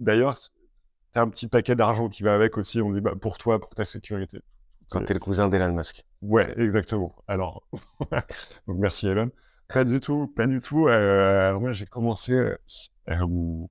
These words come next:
Speaker 1: très vite. Par contre, j'ai pris des bureaux tout de suite parce que je me suis dit, si je me retrouvais à bosser depuis chez moi, bah, en fait, je bosserais pas parce que, euh, je sais pas, je repeindrais ma salle de bain, je rangerais ma cuisine, je ferais mon admin. Enfin, je... Travailler depuis chez moi, je, j'arrive pas à me concentrer vraiment.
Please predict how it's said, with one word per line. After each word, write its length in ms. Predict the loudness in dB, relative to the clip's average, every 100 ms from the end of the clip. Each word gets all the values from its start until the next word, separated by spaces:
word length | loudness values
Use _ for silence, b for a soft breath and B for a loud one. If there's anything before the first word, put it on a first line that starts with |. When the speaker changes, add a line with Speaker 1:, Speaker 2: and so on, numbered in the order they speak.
| _ _ _ _ _ _ _
Speaker 1:
très 180 | 0 2
vite. 160 | 2 0
Par 120 | -2
contre, 160 | -2 -2
j'ai 60 |
pris 160 | -4 0
des 120 | 0
bureaux 360 | 0 0 0 -2
tout 140 | -6
de 60 | -2
suite 240 | -2 -2
parce 180 | -6 -6
que 80 | -4
je 80 |
me 80 | -4
suis 120 | -8 -6
dit, 100 | -6
si 220 | -4 -4
je 60 | -4
me 80 |
retrouvais 260 | -4 -4 -2
à 40 | 0
bosser 260 | -2 -4
depuis 220 | -6 -6
chez 160 | -4 -2
moi, 340 | 0 0 0 -4
bah, 100 | -6
en 80 | -6
fait, 100 | -4
je 80 | -4
bosserais 300 | -4 -4 -4
pas 220 | -4 -4
parce 140 | -10 -12
que, 300 | -8 -8 -8 _ _ _ _ _
euh, 320 | -8 -6 -6 -8 -16 _ _ -20
je 100 | -6
sais 60 |
pas, 160 | 2 2
je 80 | 2
repeindrais 380 | -2 0 0
ma 120 | 0 -2
salle 220 | -4 -2
de 80 | -2
bain, 300 | -2 -2 -4
je 100 | -4
rangerais 260 | -2 0 0
ma 100 | -2
cuisine, 400 | -2 -4 -4 -8
je 80 | -14
ferais 160 | -8 -4
mon 140 | -4
admin. 280 | -4 -4 -4
Enfin, 180 | -6 -16
je... 60 | _ _ _ _ _ _ _
Travailler 340 | 0 2 2 0
depuis 160 | -4
chez 160 | -6 -2
moi, 140 | 0
je, 220 | 0 -2 -4
j'arrive 300 | -4 -6 -2
pas 100 | -2
à 40 |
me 80 | -2
concentrer 480 | -6 -8 -8 -4 -4
vraiment. 340 | -2 -4 -6